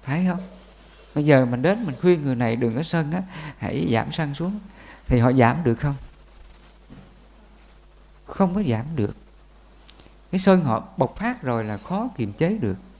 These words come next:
Vì vậy, nếu mà chúng ta gặp cái người mà đang sân lên, họ giận lên đùng đùng như vậy á, thì tốt nhất là mình tránh họ đi.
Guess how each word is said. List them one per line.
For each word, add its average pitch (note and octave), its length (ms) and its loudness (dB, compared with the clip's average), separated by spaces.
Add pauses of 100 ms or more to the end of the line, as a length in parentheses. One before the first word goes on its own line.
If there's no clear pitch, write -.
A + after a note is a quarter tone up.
(880)
Vì B2+ 140 0
vậy, A2+ 440 6 (880)
nếu A3 140 8
mà E3 160 4
chúng G#3+ 240 0
ta F3 240 2
gặp B2 340 2
cái G#3 100 -6
người C3+ 240 0
mà A#2 180 -6
đang D#3+ 320 -4
sân F3+ 300 -6
lên, F3 140 -8 (720)
họ A#2+ 100 0
giận B2 340 4
lên C#3+ 160 0
đùng C3 160 0
đùng B2 200 4
như C#3+ 100 -4
vậy G#2+ 220 -2
á, - 80 -6 (520)
thì A#2+ 120 -2
tốt F#3 140 2
nhất G#3 300 2
là A#2 100 2
mình G#2+ 320 -2 (1800)
tránh F#3+ 240 0
họ G#2+ 300 -4
đi. C#3 100 -4